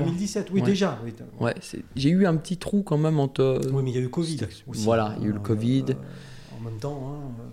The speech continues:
Speaker 1: euh,
Speaker 2: Ouais, ça, c'est
Speaker 1: Et
Speaker 2: vrai.
Speaker 1: donc là, été, enfin, fin d'été deux mille vingt et un,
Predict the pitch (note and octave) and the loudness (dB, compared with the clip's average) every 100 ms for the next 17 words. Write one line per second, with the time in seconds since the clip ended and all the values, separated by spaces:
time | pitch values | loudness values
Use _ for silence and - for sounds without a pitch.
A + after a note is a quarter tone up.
0 | A#2 A#2+ G#2+ - - - - B2 - D3+ | -4 -4 -4 -10 -20 -18 -10 -8 0 2
1 | E3 D#3+ E3+ D#3+ A#2+ G2+ A2+ - - A3 | 4 4 4 4 2 -4 -10 -20 0 2
2 | G#3 F#3+ E3+ - A2+ G2+ G#3 G3+ D#3+ D#3+ | 4 4 4 2 -2 0 0 2 0 0
3 | C#3 G#2+ A#2 A2+ G2+ G2 F#2+ G2+ A2+ E3 | -4 -2 -4 -4 -6 -8 -8 -6 -4 -4